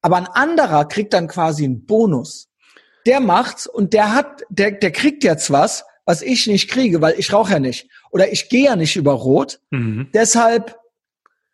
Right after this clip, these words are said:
Speaker 1: deshalb, äh, finde ich's nicht gut, wenn ein anderer über Rot geht. Er bleibt doch da stehen, rauch nicht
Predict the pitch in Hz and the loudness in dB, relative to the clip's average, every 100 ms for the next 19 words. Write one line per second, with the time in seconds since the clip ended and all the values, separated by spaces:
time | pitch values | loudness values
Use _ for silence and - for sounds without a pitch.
0 | _ _ 151 214 214 220 202 196 - 180 | _ _ -2 0 2 4 4 2 2 2
1 | 180 233 233 220 220 - 247 214 185 165 | 2 0 -2 -2 -4 -4 -4 -2 0 0
2 | 226 185 151 139 127 131 - 110 - _ | 2 2 2 0 0 -2 -4 -10 -12 _
3 | _ _ 214 269 285 285 233 - 196 - | _ _ -4 0 0 0 -2 0 0 0
4 | 302 330 208 123 - - 202 262 - 311 | 0 2 0 -2 -8 0 0 0 -2 -6
5 | - | -6